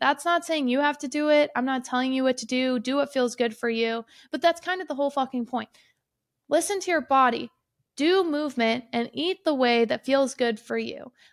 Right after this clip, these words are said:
Like, I, I'll just say it here.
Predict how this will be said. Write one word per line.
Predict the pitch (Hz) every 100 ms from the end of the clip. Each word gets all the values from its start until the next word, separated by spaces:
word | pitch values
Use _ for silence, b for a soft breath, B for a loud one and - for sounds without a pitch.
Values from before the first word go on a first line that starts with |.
| b
Like, | 254 247 247 - _ _ -
I, | 254 262 - _ _
I'll | - 254 247
just | 233 220
say | 226 208
it |
here. | 208 208 208